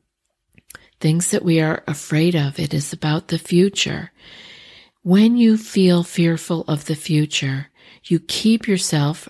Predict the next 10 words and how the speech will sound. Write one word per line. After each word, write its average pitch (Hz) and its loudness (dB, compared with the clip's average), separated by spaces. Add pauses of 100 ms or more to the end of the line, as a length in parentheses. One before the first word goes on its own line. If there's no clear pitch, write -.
from 156 -2
achieving 160 -2
your 180 -2
fullest 156 -2
truth. - -4 (720)
You 185 4
have 180 2
learned 202 2
fear, - -10 (520)
and 170 2